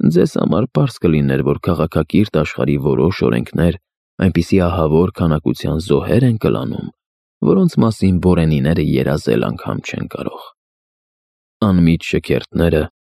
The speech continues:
պալատական դատարկ տոնախմբությունները, թագակիր անձանց ընդունելությունները,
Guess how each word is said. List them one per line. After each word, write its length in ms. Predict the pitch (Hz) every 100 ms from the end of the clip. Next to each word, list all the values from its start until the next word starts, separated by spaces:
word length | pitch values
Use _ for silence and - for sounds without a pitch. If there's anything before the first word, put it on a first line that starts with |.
| _
պալատական 540 | 123 131 131 135 135 127 104
դատարկ 540 | 104 101 104 101 -
տոնախմբությունները, 1120 | 92 78 - - 73 - - - 53 85 82 80 _ _ _ -
թագակիր 580 | 101 90 90 80 92 85
անձանց 480 | 82 76 76 80 -
ընդունելությունները, 1040 | 60 - 76 67 58 - - 57 92 92